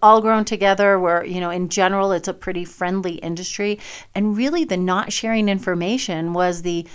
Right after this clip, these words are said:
not wanting to tell the other guy that you don't know what you're doing.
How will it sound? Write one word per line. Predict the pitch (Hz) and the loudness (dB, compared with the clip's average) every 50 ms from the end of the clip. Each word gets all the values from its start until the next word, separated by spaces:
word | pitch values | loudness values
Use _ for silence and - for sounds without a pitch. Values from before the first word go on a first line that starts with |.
| - - - - | -20 -18 -10 -6
not | 190 214 233 - - | -6 -4 -4 -4 -2
wanting | 233 226 220 214 202 190 | 0 0 0 0 -2 -4
to | 190 - 185 | -4 -6 -6
tell | - - - 208 208 | -6 -4 0 0 0
the | 196 196 190 185 | 0 0 -2 -2
other | 190 214 254 254 | -2 -2 -2 -2
guy | 208 180 165 160 160 160 | 0 0 2 2 2 0
that | 160 175 - | -2 -4 -6
you | 196 185 190 208 226 | -6 -6 -4 -2 0
don't | 220 202 190 170 - - 170 170 165 | 0 0 0 -2 -4 -4 -4 -2 -2
know | 165 170 202 262 | 0 0 2 0
what | 311 269 - - - | 0 0 -2 -4 -4
you're | - 147 | -6 -8
doing. | 139 135 151 156 - - - - - - | -6 -6 -6 -10 -10 -12 -14 -12 -10 -10